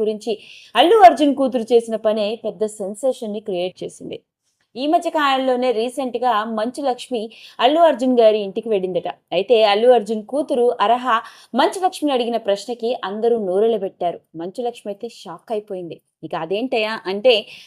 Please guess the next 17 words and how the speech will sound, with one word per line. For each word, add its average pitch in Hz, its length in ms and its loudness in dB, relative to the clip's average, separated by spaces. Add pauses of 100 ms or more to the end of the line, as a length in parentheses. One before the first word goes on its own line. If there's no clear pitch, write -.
(160)
ఇంట్లో 349 300 4
అందరితో 311 420 6
కూర్చుని 269 420 -2
కబుర్లు 240 420 2
చెప్పుకుంటూ 240 520 -2
హాయిగా 208 420 2
టైమ్ 220 300 0
స్పెండ్ 214 320 -4
చేస్తూ 208 260 -2
ఉంటే, 190 380 -2 (300)
"ఇందాక 381 300 2
నువ్వు 330 200 2
నన్ను 269 180 -2
ఏదో 254 180 2
అడగాలనుకున్నావు 269 880 -2
కదా, 226 220 -2
ఏంటి?" 269 540 -2